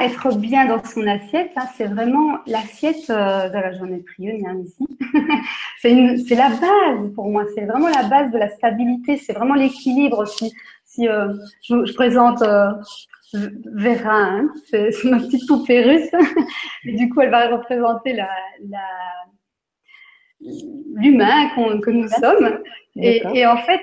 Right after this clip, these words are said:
Speaker 1: euh, bah voilà, euh, si on penche, je veux dire, elle, elle, elle peut tomber donc dans un déséquilibre. Et le but, euh, bah, dans, dans le corps, il y a, euh, quelque chose de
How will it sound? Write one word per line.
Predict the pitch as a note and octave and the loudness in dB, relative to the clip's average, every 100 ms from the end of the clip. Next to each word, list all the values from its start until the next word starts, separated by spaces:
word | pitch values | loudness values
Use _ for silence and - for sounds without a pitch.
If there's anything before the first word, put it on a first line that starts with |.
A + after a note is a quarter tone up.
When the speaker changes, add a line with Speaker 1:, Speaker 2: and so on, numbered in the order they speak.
| - | 2
Speaker 1:
euh, | C4 B3 | 2 4
bah | A#3+ | 2
voilà, | C#4 F#4+ F4+ D4 A#3+ A3 | 2 2 2 0 -2 -4
euh, | G#3+ G3+ | -6 -8
si | G#3 - B3 | -10 -10 -6
on | A#3 - | -6 0
penche, | F4+ F#4 D4+ | 2 2 0
je | |
veux | A#3+ | -4
dire, | A#3 D4 | -4 -2
elle, | B3 - | -2 -4
elle, | A#3 A3 - | -6 -8 -10
elle | B3 | -8
peut | B3+ C4+ - | -8 -10 -8
tomber | C4 B3+ E4+ B3 | -4 0 0 -2
donc | A#3+ A3+ | -4 -2
dans | A3 A#3 | 0 0
un | A#3 | 0
déséquilibre. | A#3 A3+ A#3 - A#3 C#4+ C#4 C4 A#3+ | 0 -2 -4 -6 -2 2 0 0 -4
Et | A#3 A3 A3 G#3+ | -2 -2 -4 -2
le | A#3 G#3 | 0 0
but, | D4 F4 - _ - - _ - | 0 -2 -4 _ -20 -20 _ -8
euh, | A3 G#3 G#3 G3 G3 F#3+ F#3+ C#4+ D4+ - D4 - G#3+ | -4 -2 0 0 0 -2 -4 -4 -6 -8 -10 -12 -6
bah, | G3+ | -6
dans, | F#3 A3 | -4 -6
dans | G3 A3+ | -4 -2
le | A3+ | 0
corps, | A3 - E4 F4 F4 - - - - _ _ _ _ _ _ _ _ | -2 0 4 4 2 -6 -20 -20 -20 _ _ _ _ _ _ _ _
il | A#3+ G#3+ A3+ | -6 -4 0
y | |
a, | C4 C4+ - G#3 G3+ F#3+ G3 | 4 4 2 -2 -2 -2 -4
euh, | G3+ | -4
quelque | A3+ - | -10 -12
chose | C4 | -10
de | G#3+ | -8